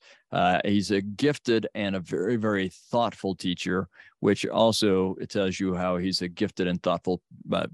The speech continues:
person, husband, father. I've seen him in all of those roles. And so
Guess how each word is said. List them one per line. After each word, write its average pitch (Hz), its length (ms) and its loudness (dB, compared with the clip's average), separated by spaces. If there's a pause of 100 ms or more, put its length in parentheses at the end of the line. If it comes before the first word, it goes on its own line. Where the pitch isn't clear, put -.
(160)
person, 107 520 6 (300)
husband, 98 480 4
father. 95 320 4
I've 90 100 0
seen 107 200 0
him 95 80 -2
in 95 100 -2
all 95 180 0
of 90 60 -6
those 92 240 -4
roles. 92 380 0 (320)
And 92 200 0
so 92 300 2